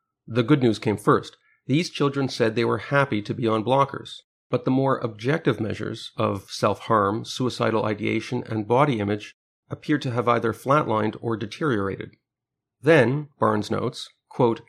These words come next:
"In an astonishing aside, the researchers revealed that everyone in the early intervention group had at this point progressed from the blockers onto cross-sex hormones,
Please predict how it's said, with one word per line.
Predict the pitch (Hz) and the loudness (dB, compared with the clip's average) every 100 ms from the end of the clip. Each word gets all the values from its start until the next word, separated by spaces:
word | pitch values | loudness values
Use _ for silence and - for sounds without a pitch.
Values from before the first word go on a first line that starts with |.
| _ _ | _ _
"In | 135 131 | 2 2
an | 123 120 | 4 0
astonishing | - - 147 156 135 117 | 0 2 4 4 2 0
aside, | 98 151 143 110 101 - _ | 0 2 4 4 2 -6 _
the | 117 | -2
researchers | 117 165 160 151 156 139 | 4 4 2 -2 -2 -2
revealed | 127 117 113 | 0 2 2
that | 107 - - | 2 -4 0
everyone | 147 143 107 107 110 | 4 4 4 2 2
in | 123 | 0
the | 120 - | 0 0
early | 135 127 | 0 0
intervention | 120 113 120 139 170 135 | 0 0 2 2 2 0
group | 107 110 - _ - | 0 -2 -2 _ -6
had | 131 135 | 2 2
at | 127 120 | 2 0
this | 151 151 | 0 -2
point | - 123 117 | 0 0 0
progressed | - 113 110 104 - | -2 -2 0 -2 -4
from | 113 | -4
the | 110 | -4
blockers | 120 131 143 123 110 - | 0 0 2 2 0 -2
onto | 113 110 117 | -2 -2 -2
cross-sex | - 113 104 - 104 - | -2 0 0 -2 -6 -4
hormones, | - 160 113 - - - | 0 2 2 -4 -12 -20